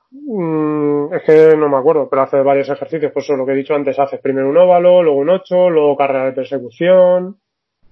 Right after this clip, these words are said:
luego haces, eh, una cosa curiosa, que era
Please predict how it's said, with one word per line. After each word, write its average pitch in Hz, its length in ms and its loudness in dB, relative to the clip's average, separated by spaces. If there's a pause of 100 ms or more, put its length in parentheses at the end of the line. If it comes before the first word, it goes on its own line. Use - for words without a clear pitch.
(540)
luego 160 540 6
haces, 147 1040 0 (480)
eh, 151 520 0
una 160 180 2
cosa 160 180 2 (220)
curiosa, 165 580 -2
que 170 80 0
era 147 680 0